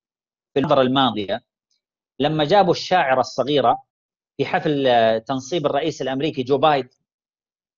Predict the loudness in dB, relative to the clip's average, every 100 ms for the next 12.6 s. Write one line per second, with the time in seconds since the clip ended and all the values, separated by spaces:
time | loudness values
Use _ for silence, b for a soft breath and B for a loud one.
0 | -12 -4 -2 -4 -6 -8 -2 -2 -2 -4
1 | -6 -2 0 0 -4 -14 -20 _ _ _
2 | _ -4 -2 -2 -2 -2 0 -2 -4 -6
3 | -4 -4 2 2 2 -4 -4 0 4 4
4 | 4 -2 -4 -4 -4 -2 -2 0 -2 -2
5 | -4 -2 -2 -4 -2 0 0 0 -2 -2
6 | -2 -2 -4 -8 _ _ _ _ -2 0
7 | 2 0 -4 -10 _ _ _ _ _ _
8 | _ 0 0 2 2 2 -2 -16 _ _
9 | _ _ _ _ _ _ _ _ _ _
10 | _ _ _ _ _ _ _ _ _ -2
11 | 2 2 0 0 0 0 -6 _ _ 0
12 | 0 2 -2 -4 -10 _